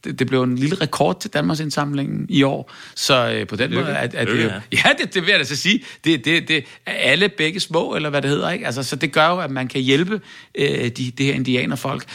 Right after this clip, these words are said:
Speaker 1: som man også gjorde sidste år. Og jeg var nede og se, at der var kommet en hel skole for, for indsamlingen sidste år, eller for nogle af de penge, der var, der var brugt til det her,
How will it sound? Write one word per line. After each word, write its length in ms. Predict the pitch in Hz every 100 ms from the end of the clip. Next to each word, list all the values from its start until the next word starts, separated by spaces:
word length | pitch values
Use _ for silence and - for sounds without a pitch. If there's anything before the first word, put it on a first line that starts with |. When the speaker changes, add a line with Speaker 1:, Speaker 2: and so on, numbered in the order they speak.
| -
Speaker 1:
som 220 | - 175
man 160 | 151 156
også 180 | 165 -
gjorde 160 | 170
sidste 320 | - 185 -
år. 220 | 175 - - -
Og 100 | -
jeg 180 | 135 143
var 80 | 139
nede 140 | 135
og 60 | 139
se, 280 | - - -
at 120 | -
der 80 | -
var 320 | - 123 120
kommet 300 | 117 123 123
en 60 | 123
hel 180 | 220 -
skole 500 | - 139 147 208 202 - - -
for, 280 | 156 135
for 200 | - 135 131
indsamlingen 640 | 131 127 143 139 139 123
sidste 280 | 139 127 127
år, 120 | 117
eller 120 | 95
for 100 | 117
nogle 180 | 117 147
af 60 |
de 80 | 127
penge, 300 | 117 104 107 - - - -
der 60 |
var, 180 | 123 120
der 100 | 120
var 100 | 110
brugt 280 | 104 117 -
til 120 | -
det 120 | 120
her, 180 | 120 110